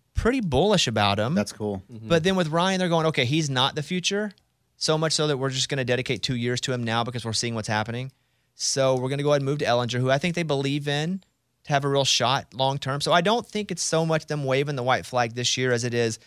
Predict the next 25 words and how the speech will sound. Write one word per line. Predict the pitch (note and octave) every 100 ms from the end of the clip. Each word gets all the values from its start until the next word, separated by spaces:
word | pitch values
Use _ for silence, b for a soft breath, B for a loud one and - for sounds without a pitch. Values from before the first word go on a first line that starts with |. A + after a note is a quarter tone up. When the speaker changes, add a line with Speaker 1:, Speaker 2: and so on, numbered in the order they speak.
| b b b _
Speaker 1:
they're | C3+ F3
now | F3+ F#3 G3
gonna | F3 F3
take | D#3 E3+ D3+
a, |
f-, | C#3+ - - _ _ _ _ _ _
I | C#3+
don't | D#3
even |
wanna | D3+
say | C3+
flyer. | D3+ C3 D#3 A2+ F#2+ b b -
They're | E3
now | F3+ F#3+
gonna | F#3+
take | F3 E3+
a |
calculated | D3 D#3+ D#3 D3+ C#3+
risk | B2 B2+ - -
on | B2+ A#2 A#2
the | A2+
future | - A#2+ A2 A2+ A2
of | A2 G#2
the | -
Colts. | - E2 B1 - - -